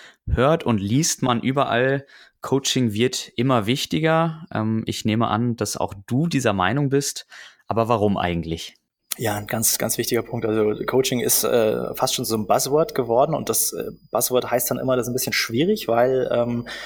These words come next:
Speaker 2: man gar nicht mehr so weiß, um was geht's denn da eigentlich? Das wird dann so ein sinnentleerter Begriff Coaching und ich glaub, das ist auch ein bisschen, ähm, das Problem an der, an der Geschichte. Dieses Verständnis für Coaching ist nicht so ganz klar, weil es kein geschützter Begriff ist. Das heißt,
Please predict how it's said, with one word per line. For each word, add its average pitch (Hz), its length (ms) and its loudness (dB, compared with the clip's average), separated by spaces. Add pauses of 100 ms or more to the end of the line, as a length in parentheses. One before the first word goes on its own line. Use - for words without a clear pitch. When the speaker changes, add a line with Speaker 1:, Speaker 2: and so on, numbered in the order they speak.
(140)
Speaker 2:
man 113 120 0
gar 110 100 2
nicht 139 140 0
mehr 123 100 2
so 117 100 0
weiß, 117 220 0
um 120 60 -4
was 113 180 0
geht's 117 300 0
denn 113 160 0
da 104 180 2
eigentlich? 104 440 0
Das - 180 -4
wird 120 100 -2
dann 120 100 0
so 110 80 -4
ein 110 120 -2
sinnentleerter 120 560 0
Begriff 110 400 -2
Coaching - 340 0
und 117 80 -4
ich 107 80 -8
glaub, 120 220 -2
das - 180 -2
ist - 140 0
auch - 240 0 (400)
ein - 40 -6
bisschen, 123 480 2
ähm, 117 360 2
das - 160 -2
Problem 117 420 0
an 147 160 0
der, 131 240 2
an 127 80 -2
der 123 80 0
Geschichte. 131 400 -2
Dieses 117 240 -2
Verständnis - 560 -2
für - 120 -4
Coaching - 360 -4
ist - 160 -2
nicht 135 160 -2
so 135 80 -2
ganz 113 260 -2
klar, 151 540 0
weil 117 140 0
es - 140 -2
kein 135 140 -2
geschützter 147 360 0
Begriff - 360 -2
ist. - 320 -2
Das - 160 -4
heißt, - 300 -2